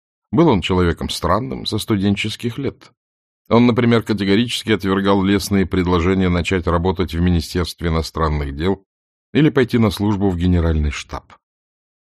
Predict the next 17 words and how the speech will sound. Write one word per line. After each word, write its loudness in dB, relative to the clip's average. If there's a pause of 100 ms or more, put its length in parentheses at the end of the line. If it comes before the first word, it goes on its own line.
Приглашали 4
его 2
туда 0
настойчиво, -4 (180)
и 0
не 4
только 0
из-за 0
протекции. -10 (680)
К -4
двадцати 2
трём 4
годам 4
он 2
знал 0
семь -2
языков: -4